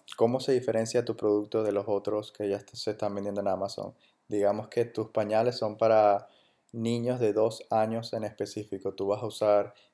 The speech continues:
diferentes, ah, keywords, como por ejemplo, ah, pañales para bebé de dos años, ah, bebé de dos años, pañales, o sea, diferentes keywords que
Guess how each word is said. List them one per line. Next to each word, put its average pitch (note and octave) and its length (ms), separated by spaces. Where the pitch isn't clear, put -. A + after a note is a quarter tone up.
diferentes, G2+ 1120
ah, F#2+ 260
keywords, A2+ 720
como G#2 260
por G#2+ 140
ejemplo, G#2 680
ah, G2+ 360
pañales G#2 440
para A#2+ 160
bebé A2 420
de G#2+ 100
dos G#2+ 240
años, G#2+ 580
ah, G2 600
bebé A#2 600
de A#2+ 100
dos A#2 260
años, A#2+ 460
pañales, G#2 800
o G#2 80
sea, G2+ 480
diferentes A2 640
keywords D3 560
que G#2+ 480